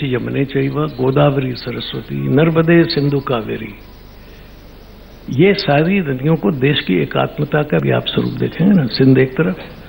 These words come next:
कावेरी एक तरफ, गंगा यमुना एक तरफ। अब सरस्वती तो खैर आजकल लुप्त है, प्रकट होगी या नहीं वो बात का सवाल है। तो हमने तो इन सारी नदियों को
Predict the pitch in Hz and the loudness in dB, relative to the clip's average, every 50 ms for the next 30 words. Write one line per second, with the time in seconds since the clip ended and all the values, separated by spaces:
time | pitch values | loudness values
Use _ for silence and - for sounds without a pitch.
0 | - - - - - - 123 117 123 131 123 123 127 127 127 - - 190 208 190 | -20 -20 -20 -14 -2 0 0 2 4 2 2 4 2 0 -2 -2 -2 -2 -2 -2
1 | - - - - - - - - - - - - - - - - - - - - | -6 -12 -18 -20 -20 -20 -20 -20 -20 -20 -20 -20 -20 -20 -20 -20 -20 -20 -20 -20
2 | - - - - - - - - - - - - - - - - - - - - | -20 -20 -20 -20 -20 -20 -20 -20 -20 -20 -20 -20 -20 -20 -20 -20 -20 -20 -20 -20
3 | - - - - - - - - - - - - - - - - 123 131 135 131 | -20 -20 -20 -20 -20 -20 -20 -20 -20 -20 -20 -20 -20 -10 -2 2 4 6 6 6
4 | 123 123 120 117 117 113 113 120 131 - - 165 175 190 - - - - - - | 4 2 0 0 -2 -2 -2 -4 -4 -4 -4 -4 -4 -4 -6 -10 -16 -20 -18 -16
5 | - - - 127 127 123 - 143 123 - 143 131 135 120 - 123 123 117 113 110 | -6 0 0 2 2 2 0 -2 -2 -2 -2 -4 -4 -4 -2 -2 -2 0 -2 -2
6 | - - - 110 98 98 - - - - - - - - - - 123 151 151 - | -2 -2 -2 -2 -2 -4 -10 -16 -20 -20 -20 -20 -20 -12 -2 0 2 2 0 0
7 | - - 151 151 139 - - - - - - - - - - - - 131 127 - | -2 0 0 0 -2 -4 -10 -16 -16 -14 -14 -12 -10 -10 -12 -8 -4 -4 0 0
8 | 143 131 - 127 127 127 131 143 143 135 127 127 131 131 131 127 120 120 - - | 0 0 2 2 2 4 4 4 4 4 4 4 4 4 4 2 2 0 -4 -6
9 | - 127 120 117 117 120 123 - - 135 - - 127 131 135 131 131 131 - - | -8 -8 -6 -4 -4 -4 -4 -2 -4 -4 -2 -2 -2 -2 -2 -2 -4 -6 -8 -12
10 | - - - - - - - - 196 - - 135 143 160 196 214 214 214 214 214 | -14 -14 -12 -12 -12 -6 0 0 2 4 4 6 6 6 6 4 2 2 0 0
11 | 202 190 185 170 - - 147 151 175 208 196 175 160 143 139 147 147 135 - - | 0 0 -2 -4 -4 -2 -2 -2 -2 -2 -2 -2 -4 -4 -4 -6 -6 -6 -6 -8
12 | 131 139 175 | -10 -10 -10